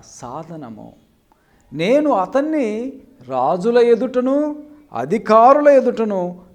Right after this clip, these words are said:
నిలబెడతాను. అంతేకాదు, ఇతడు నా నామము కొరకు ఎన్ని శ్రమలు అనుభవించవలెనో నేను ఇతనికి చూపుదునని అతనితో చెప్పాను." ప్రభువే, ప్రభువే చెప్పాడు, "నేను ఏర్పరచుకున్న సాధనం" అన్నాడు.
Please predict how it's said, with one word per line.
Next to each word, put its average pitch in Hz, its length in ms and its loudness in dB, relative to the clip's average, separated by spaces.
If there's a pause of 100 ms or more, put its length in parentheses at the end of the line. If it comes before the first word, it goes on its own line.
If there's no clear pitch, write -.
నిలబెడతాను. 160 1300 -4 (100)
అంతేకాదు, 196 580 0 (880)
ఇతడు 233 360 4
నా 226 280 4
నామము 240 520 0
కొరకు 240 360 -4
ఎన్ని 226 440 -2
శ్రమలు 233 440 -2
అనుభవించవలెనో 247 1300 0 (300)
నేను 175 400 -4
ఇతనికి 165 840 -8 (360)
చూపుదునని 170 920 -6 (240)
అతనితో 170 500 -14
చెప్పాను." 135 500 -20 (600)
ప్రభువే, 277 540 4
ప్రభువే 214 560 0
చెప్పాడు, 226 320 -2
"నేను 185 300 -4
ఏర్పరచుకున్న 277 960 -2
సాధనం" 285 680 -2
అన్నాడు. 220 340 -10